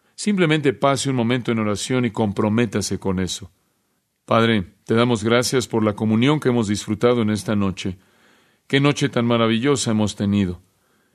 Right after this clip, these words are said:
Hemos visto esta nueva vida, estos pequeños. Oh Señor, cuánto oramos que sean creados para conocer la disciplina del Señor.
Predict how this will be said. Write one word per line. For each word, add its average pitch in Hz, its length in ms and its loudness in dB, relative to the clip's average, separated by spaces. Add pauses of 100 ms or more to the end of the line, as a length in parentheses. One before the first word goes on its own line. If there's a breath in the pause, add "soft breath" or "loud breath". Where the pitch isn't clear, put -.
Hemos 131 260 4
visto 139 300 2
esta 131 220 0
nueva 127 360 2
vida, 107 400 0
estos 107 320 -4
pequeños. 104 760 -2 (600)
Oh 117 100 -2
Señor, 113 500 0
cuánto 120 300 0
oramos 117 460 0
que 107 260 -2
sean 117 320 0
creados 110 460 0
para 104 220 -2
conocer 110 500 0
la 113 120 0
disciplina 104 480 -2
del 98 160 0
Señor. 95 460 -4